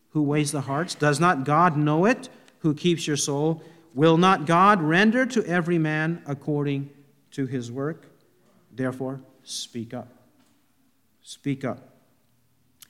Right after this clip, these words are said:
Now, these are words of offense,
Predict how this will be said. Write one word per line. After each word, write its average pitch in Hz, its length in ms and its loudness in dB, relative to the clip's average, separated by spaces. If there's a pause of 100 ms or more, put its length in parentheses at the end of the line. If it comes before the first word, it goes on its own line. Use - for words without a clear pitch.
Now, 160 240 2 (580)
these 240 400 4
are 180 440 2 (600)
words 196 440 4
of 165 340 2 (100)
offense, 170 680 0